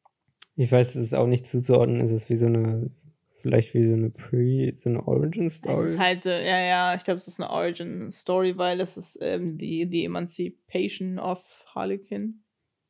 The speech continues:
Speaker 2: Deshalb ist es mit Sicherheit eine Origin Story.
Speaker 1: Aber der Origin wurde ja in Suicide, von ihrem Charakter, wirklich von ihrer Version, wurde ja in Suicide Squad auch gezeigt.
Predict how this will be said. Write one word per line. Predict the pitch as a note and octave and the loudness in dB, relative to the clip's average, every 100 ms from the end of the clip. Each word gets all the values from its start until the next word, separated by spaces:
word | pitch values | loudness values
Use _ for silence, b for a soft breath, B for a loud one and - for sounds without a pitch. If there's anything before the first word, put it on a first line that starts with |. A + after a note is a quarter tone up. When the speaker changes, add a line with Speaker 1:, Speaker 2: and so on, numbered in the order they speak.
| _ _ _ _ _ _ _ _ _ - | _ _ _ _ _ _ _ _ _ -12
Speaker 2:
Deshalb | - F3 F3 | -8 -8 -8
ist | - G3+ | -18 -18
es | - _ | -20 _
mit | - F3+ | -12 -12
Sicherheit | - F3+ D#3+ | -10 -8 -8
eine | - | -8
Origin | - D#3 F3+ G3+ A3+ _ | -8 -8 -8 -12 -14 _
Story. | - - - G#3+ | -20 -16 -10 -2
Speaker 1:
Aber | - C3 | 4 6
der | B2+ B2 | 6 8
Origin | C3+ C#3 C#3 C3 | 8 8 6 8
wurde | C3+ | 8
ja | B2+ | 8
in | A#2+ | 6
Suicide, | - C3+ A#2+ B2 C3 B2 - | 4 2 2 -2 -2 -4 -6
von | - B2+ | -2 0
ihrem | - C#3+ C3 A#2+ | 6 8 8 6
Charakter, | - A#2+ A#2+ - A#2 | 2 2 2 0 -2
wirklich | A#2 A#2+ A#2 | 0 0 0
von | B2 | 0
ihrer | C3 B2+ A#2+ A#2 A2+ | 4 6 8 6 4
Version, | A#2 A2+ A#2 A#2 A#2 | 2 2 2 2 2
wurde | A#2 A#2 | 0 0
ja | A2+ | 0
in | A#2 | -2
Suicide | - A#2+ A2+ A#2 | -2 -2 0 -2
Squad | - - - B2+ - | -4 -12 -10 -10 -8
auch | - B2 - | -4 -4 -4
gezeigt. | B2 - D3+ C#3+ - | -14 -10 -10 -10 -14